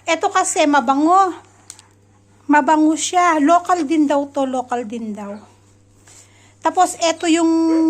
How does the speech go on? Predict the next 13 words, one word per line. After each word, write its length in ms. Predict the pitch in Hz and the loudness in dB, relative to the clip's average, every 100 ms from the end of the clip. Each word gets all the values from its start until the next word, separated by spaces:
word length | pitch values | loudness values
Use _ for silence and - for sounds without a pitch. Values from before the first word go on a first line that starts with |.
| 311 302 302 | 2 4 2
may, 480 | 294 285 277 285 - | 2 2 0 -2 -2
merong 400 | 294 277 277 269 | 0 0 0 -4
pinaka, 400 | 277 254 240 240 | -6 -6 -6 -6
ano, 160 | 220 208 | -8 -10
tignan, 240 | 226 220 | -12 -10
eh, 80 | 277 | -6
magkaiba 480 | 254 254 247 226 226 | -6 -6 -8 -8 -8
sila 240 | 254 214 | -10 -10
ng 160 | 208 233 | -10 -12
itsura. 400 | 220 - 196 190 | -16 -14 -16 -16
Tignan 400 | 202 208 196 190 | -20 -20 -20 -20
nyo. 80 | 185 - _ _ _ _ - - - - _ 262 | -20 -20 _ _ _ _ -20 -18 -18 -20 _ -14
Diba? 400 | 226 208 214 | -10 -8 -10